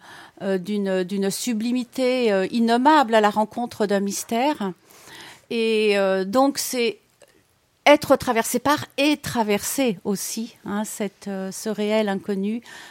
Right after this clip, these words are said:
marcher à l'intérieur de tout ce réel, chercher à l'atteindre, chercher à le rencontrer. Euh, c'est pour ça aussi que la transe, euh, euh, pour moi, est, hum, très, très proche de l'expérience, euh, poétique. Hum.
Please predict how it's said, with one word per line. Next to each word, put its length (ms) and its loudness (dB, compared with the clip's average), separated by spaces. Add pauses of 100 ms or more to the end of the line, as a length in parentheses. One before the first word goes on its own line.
marcher 640 0
à 60 4
l'intérieur 600 0
de 80 -6
tout 140 -12
ce 120 -12
réel, 480 -2 (380)
chercher 460 0
à 80 2
l'atteindre, 640 -2 (240)
chercher 600 0
à 60 2
le 120 0
rencontrer. 800 -4 (460)
Euh, 320 2
c'est 160 -4
pour 140 0
ça 180 4
aussi 300 -4
que 100 -2
la 140 2
transe, 560 0
euh, 200 0 (240)
euh, 540 -4 (140)
pour 160 -2
moi, 480 0
est, 320 -4
hum, 240 -6 (100)
très, 160 -4
très 160 -4
proche 440 -4
de 140 -4
l'expérience, 840 -6
euh, 440 -4
poétique. 540 -2 (420)
Hum. 200 -10